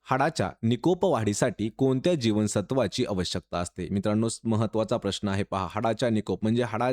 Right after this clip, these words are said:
वाढण्यासाठी, जे आपले बोन्स आहेत, ते वाढण्यासाठी कोणतं जीवनसत्व हे आवश्यक असतं?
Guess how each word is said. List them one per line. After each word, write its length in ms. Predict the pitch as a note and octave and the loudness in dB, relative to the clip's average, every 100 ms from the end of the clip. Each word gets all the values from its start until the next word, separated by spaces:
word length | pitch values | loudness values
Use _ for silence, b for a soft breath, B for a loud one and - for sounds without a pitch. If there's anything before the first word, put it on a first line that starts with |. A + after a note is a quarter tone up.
| - | 0
वाढण्यासाठी, 720 | A#2+ A2 A#2 E3 - F#2 - - _ _ _ | 0 2 2 0 0 -4 -6 -16 _ _ _
जे 80 | G#2+ | 0
आपले 200 | A2+ B2+ | 2 0
बोन्स 340 | B2 B2 C#3+ G2 | 2 2 2 0
आहेत, 180 | G2 - | 0 0
ते 40 | B2+ | 0
वाढण्यासाठी 640 | G#2+ G#2+ C#3 C3 G#2 C3+ | 0 0 0 -2 -2 -6
कोणतं 460 | - A#2+ A#2 A#2 E3+ | -2 0 2 2 0
जीवनसत्व 680 | G2+ G#2+ C#3+ D3+ F#2+ G2+ | 2 2 2 0 -2 -2
हे 140 | G2+ A#2 | -2 -2
आवश्यक 440 | G2 F2 - - | -2 -6 -6 -10
असतं? 220 | E2+ - | -12 -12